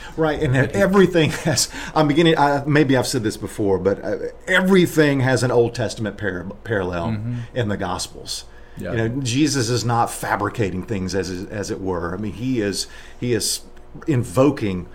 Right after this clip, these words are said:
Speaker 1: his own scriptures.
Speaker 2: I've said that many times, I'm fulfilling the scriptures, you know, the
Speaker 1: So,
Speaker 2: scriptures.
Speaker 1: so even when I read something, uh, like last week's, uh, text about calling down fire from heaven,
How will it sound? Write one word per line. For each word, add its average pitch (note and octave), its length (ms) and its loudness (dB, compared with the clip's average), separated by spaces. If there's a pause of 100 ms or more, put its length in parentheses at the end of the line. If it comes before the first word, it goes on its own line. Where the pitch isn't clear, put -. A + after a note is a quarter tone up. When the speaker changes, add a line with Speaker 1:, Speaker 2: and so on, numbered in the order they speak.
(180)
Speaker 1:
his C3+ 180 -2
own G#2 160 0
scriptures. - 600 -4
Speaker 2:
I've - 40 -10
said G2 200 -10
that F#2 160 -10
many G2 160 -4
times, G2 340 -2
I'm F3+ 160 -6
fulfilling - 540 -4
the F#3+ 60 -10
scriptures, - 580 -10
you G#2 120 -12
know, - 60 -14
the E3 140 -6
Speaker 1:
So, C3+ 360 4
Speaker 2:
scriptures. C3 80 0
Speaker 1:
so C#3 200 4
even D3+ 240 2
when C3+ 100 2
I B2+ 60 4
read B2 260 2
something, A#2 560 -2
uh, A2 160 -4
like G#2 200 -4
last A2+ 360 -2
week's, A2 460 -4
uh, G#2 180 -8
text G#2 460 -6
about G#2 320 -6
calling A2 300 -4
down G#2+ 200 0
fire G#2+ 300 -2
from G2+ 160 -6
heaven, F#2+ 320 2